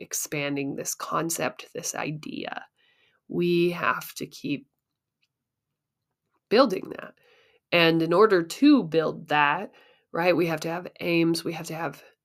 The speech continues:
things related to that growth that we are working on specifically. And we probably have to start meeting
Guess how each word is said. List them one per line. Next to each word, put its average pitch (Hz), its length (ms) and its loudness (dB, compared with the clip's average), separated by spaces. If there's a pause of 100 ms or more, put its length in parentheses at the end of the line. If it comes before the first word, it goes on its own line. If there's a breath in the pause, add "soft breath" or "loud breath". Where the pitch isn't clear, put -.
(160)
things - 960 -2
related 165 680 0
to 175 200 -4
that 151 260 0
growth 147 340 -4
that - 160 -8
we 156 120 -6
are 151 120 -6
working 165 540 -4
on 151 200 -4
specifically. - 1000 -10 (440 loud breath)
And 175 480 2
we 196 140 -2
probably 160 260 -2
have 151 180 -4
to 147 60 -8
start - 380 -6
meeting 175 720 -2